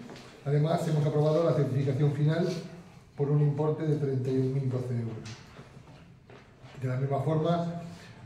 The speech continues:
hemos aprobado el incremento de medición que se ha producido en las obras para renovar la red de abastecimiento de agua y pavimentación de la calle Tejedores, que asciende a la cantidad de veintisiete mil quinientos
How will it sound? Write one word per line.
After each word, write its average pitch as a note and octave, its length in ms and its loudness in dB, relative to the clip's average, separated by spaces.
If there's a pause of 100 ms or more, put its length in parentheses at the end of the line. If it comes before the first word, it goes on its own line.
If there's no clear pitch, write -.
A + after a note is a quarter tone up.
hemos D3 220 2
aprobado D#3+ 420 6
el E3 80 2
incremento D3+ 360 2
de D#3 60 0
medición F3+ 340 2
que D#3+ 80 0
se D3+ 60 2
ha C#3 40 2
producido F3+ 400 2
en D#3+ 80 2
las D#3 80 0
obras E3+ 220 -2
para C#3+ 240 2
renovar D3+ 280 4
la C#3+ 80 4
red D3+ 120 2
de D3 60 4
abastecimiento C#3+ 560 2
de D3 40 4
agua C#3 160 2
y B2+ 60 0
pavimentación C3+ 720 -2 (640)
de D3 60 0
la D3+ 120 4
calle D3+ 200 0
Tejedores, E3 560 2
que C#3+ 160 -2
asciende D#3+ 360 -2
a D#3+ 40 0
la D#3 100 2
cantidad D#3 360 0
de E3 100 0
veintisiete C#3+ 420 0
mil F#3 240 2
quinientos D3+ 720 0